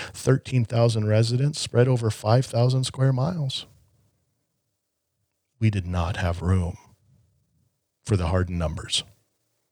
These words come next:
Those numbers that I had crunched just for my small town, I knew that we were way beyond that. And so we surely didn't have room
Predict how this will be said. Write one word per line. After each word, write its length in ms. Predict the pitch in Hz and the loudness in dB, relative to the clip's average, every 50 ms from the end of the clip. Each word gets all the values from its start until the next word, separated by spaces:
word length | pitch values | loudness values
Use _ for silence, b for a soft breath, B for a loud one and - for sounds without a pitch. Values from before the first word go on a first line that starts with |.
| _ _ _ _ _ _ _ _ _ _ _ _ | _ _ _ _ _ _ _ _ _ _ _ _
Those 180 | - 110 104 92 | 0 2 2 4
numbers 300 | 113 113 110 113 104 101 | 2 2 2 2 0 0
that 100 | 110 104 | 2 2
I 100 | 101 95 | 2 2
had 120 | 92 - | 0 -2
crunched 340 | - - 117 110 98 - 107 | 0 2 2 2 2 0 2
just 180 | 113 107 - - | 2 2 2 4
for 120 | 120 117 | 2 2
my 160 | 107 104 107 | 4 4 2
small 260 | - - - 107 104 | 0 0 0 0 0
town, 220 | 104 - 110 107 113 | 0 2 0 2 2
I 80 | 113 | 2
knew 180 | 117 120 127 127 | 2 4 2 2
that 140 | 117 107 101 | 2 0 -2
we 120 | 104 113 | 0 0
were 140 | 107 101 98 | 0 0 0
way 240 | 92 98 123 135 131 | 0 2 2 2 2
beyond 360 | 113 110 104 98 95 92 92 | 2 0 0 0 0 -2 0
that. 440 | 104 107 110 95 - - - - - b b b b b b b b b b b b b b _ _ _ _ _ _ _ _ _ _ _ _ _ _ _ _ _ _ _ _ _ _ _ _ _ _ _ _ _ _ _ _ _ _ _ _ _ _ _ _ _ _ _ | 2 2 2 0 -2 -8 -10 -12 -12 b b b b b b b b b b b b b b _ _ _ _ _ _ _ _ _ _ _ _ _ _ _ _ _ _ _ _ _ _ _ _ _ _ _ _ _ _ _ _ _ _ _ _ _ _ _ _ _ _ _
And 120 | 117 110 | 0 0
so 220 | - - - 120 117 | 2 2 2 2 2
we 220 | 113 113 110 101 | 4 2 0 0
surely 560 | 95 - - - - 151 147 139 120 104 101 | 0 0 0 0 2 2 2 2 4 2 0
didn't 240 | 92 98 95 98 95 | 0 -2 -4 -4 -2
have 240 | 92 95 101 98 92 | 0 0 0 0 0
room 380 | 95 107 110 101 90 85 87 | 0 2 2 2 0 -2 -6